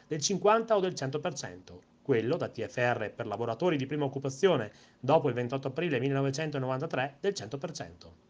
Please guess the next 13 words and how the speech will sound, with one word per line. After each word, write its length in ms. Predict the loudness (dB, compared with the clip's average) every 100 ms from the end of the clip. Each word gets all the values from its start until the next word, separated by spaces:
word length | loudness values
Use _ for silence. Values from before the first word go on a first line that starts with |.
| -20 _ _
Resta 260 | -4 -2 -2
inteso", 440 | 2 4 4 2
precisa 520 | -2 -8 -2 2 4
asca, 360 | 4 2 -2 -4 -10 -20
"che 120 | -2 2
una 120 | 6
volta 300 | 8 6 4
individuato 640 | 2 2 6 10 10 8
il 80 | -2
fondo 400 | -2 0 2 2
negoziale 680 | 0 -2 -4 4 6 6 2
di 80 |
riferimento 720 | -4 -6 -4 0 2 2 -2